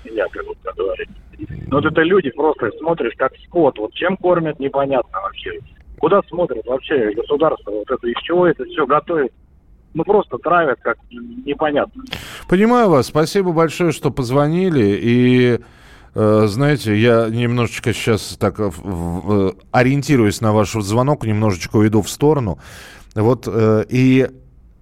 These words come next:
Speaker 2: учитывая, сколько мы съедаем этого пальмового масла, сои, э, к-, консерваторов, эмульгаторов, закрепляторов, э, угустителей, уплотнителей,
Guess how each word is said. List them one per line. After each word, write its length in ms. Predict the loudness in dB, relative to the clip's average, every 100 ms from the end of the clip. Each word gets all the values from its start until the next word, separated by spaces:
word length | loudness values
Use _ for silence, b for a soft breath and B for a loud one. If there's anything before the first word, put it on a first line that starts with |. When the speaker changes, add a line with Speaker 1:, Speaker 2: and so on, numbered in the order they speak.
| -20 -20 -16 -2
Speaker 2:
учитывая, 580 | -2 0 -2 0 0 0
сколько 380 | -2 -2 0 0
мы 160 | 0
съедаем 580 | -2 0 0 2 0 -2
этого 440 | -4 -2 -2 -4 -8 -10 0
пальмового 580 | 0 2 0 2 0
масла, 840 | 0 0 0 0 -2 -2 0 -2 -6 B B B
сои, 920 | -10 -6 2 6 6 6 4 2 0 B B B -8
э, 680 | -2 0 0 0 0 0 -2 -6 -12
к-, 140 | -14 -6
консерваторов, 1040 | 0 0 2 4 6 6 4 2 -2 -2 -4 -6 -6 -2
эмульгаторов, 1000 | 0 2 4 4 6 4 2 -2 -4 -8
закрепляторов, 1200 | -6 -4 0 0 2 4 6 4 2 0 -2 -4 B -16 B
э, 280 | 0 2 2
угустителей, 1080 | 0 2 0 0 0 2 4 4 4 4 2
уплотнителей, 1080 | 0 2 2 2 2 0 2 2 4 2